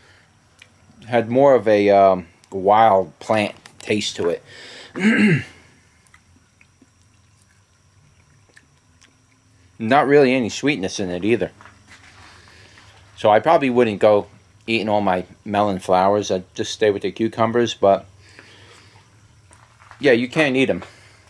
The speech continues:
They're not gonna kill you or anything, but some taste better than others. So cucumber flowers, I know you can't eat those. So if you're getting a lot of male flowers, instead of just picking 'em off, and a lot of people tell you to pick the male flowers off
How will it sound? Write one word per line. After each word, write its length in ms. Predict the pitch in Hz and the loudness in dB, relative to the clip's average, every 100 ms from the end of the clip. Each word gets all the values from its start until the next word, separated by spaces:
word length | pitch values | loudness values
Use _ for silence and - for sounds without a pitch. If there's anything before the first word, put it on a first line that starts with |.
| - _ _ _ _ _ _ _ _ _ _ _ _ _ _ _ _ _ _ _ _ _ _ _ _ _ - - | -20 _ _ _ _ _ _ _ _ _ _ _ _ _ _ _ _ _ _ _ _ _ _ _ _ _ -16 -12
They're 180 | 107 113 | -2 2
not 220 | 123 123 | 2 0
gonna 160 | 113 98 | -2 -2
kill 260 | 123 120 | 2 4
you 120 | 127 | 4
or 100 | 127 | 2
anything, 440 | 127 123 123 131 113 | 0 -2 -2 -2 0
but 320 | 104 98 - - - - - _ | 0 0 -6 -20 -20 -20 -20 _
some 320 | - - 143 139 | -10 -2 0 0
taste 300 | 139 - - | -2 0 0
better 240 | 127 120 | 4 4
than 180 | 110 110 | 2 0
others. 340 | 113 101 90 | 0 0 -2
So 400 | - 104 101 82 - | 2 2 2 -4 -4
cucumber 400 | 180 170 165 123 | -2 0 0 0
flowers, 580 | - 127 123 117 110 | 0 2 4 4 2
I 100 | 110 | 0
know 120 | 107 110 | 0 0
you 160 | 104 | -2
can't 260 | 98 107 104 | -4 -6 -4
eat 140 | 95 | -4
those. 280 | 98 87 82 | 0 0 -2
So 300 | - 101 95 - 110 | 2 2 0 -6 -10
if 140 | 107 | -8
you're 80 | 110 | -2
getting 200 | 143 110 | 0 2
a 40 | |
lot 200 | 107 131 | 2 2
of 80 | 104 | 0
male 280 | 101 113 110 | 0 0 0
flowers, 400 | 113 104 120 117 | 0 2 2 0
instead 280 | 98 117 101 | -2 -2 -2
of 60 | |
just 220 | 98 - | -4 -10
picking 260 | - 113 98 | -4 -4 -4
'em 140 | 95 | -4
off, 260 | 98 107 - | 2 2 0
and 140 | 85 85 - - - - _ | -12 -14 -20 -20 -20 -20 _
a 40 | 110 | 0
lot 120 | 117 | 0
of 80 | 120 | 2
people 260 | 135 120 | 0 -2
tell 160 | - 120 | 2 2
you 120 | 110 | 2
to 60 | 104 | 0
pick 280 | - 110 | -2 -2
the 80 | 110 | -2
male 240 | 98 104 104 | 0 2 2
flowers 440 | 117 107 104 95 | 2 4 4 4
off 360 | 104 117 - | 4 4 0